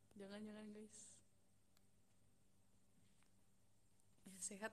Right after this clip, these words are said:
yuk, sehat yuk. Intinya aku juga ditenangin kan sama M Chan. "Udah, nggak usah mikir macem-macem. Kamu baik-baik aja," gitu kan. "Kan kamu udah usaha.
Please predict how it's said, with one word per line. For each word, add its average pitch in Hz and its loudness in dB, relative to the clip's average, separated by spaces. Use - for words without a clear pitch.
yuk, 208 12
sehat 208 12
yuk. 196 8
Intinya 208 12
aku 220 10
juga 190 8
ditenangin 180 12
kan 180 12
sama 165 12
M 160 12
Chan. 170 12
"Udah, 185 12
nggak 175 12
usah 175 12
mikir 175 12
macem-macem. 160 12
Kamu 220 12
baik-baik 233 12
aja," 190 12
gitu 180 12
kan. 180 12
"Kan 269 12
kamu 294 12
udah 254 12
usaha. 220 12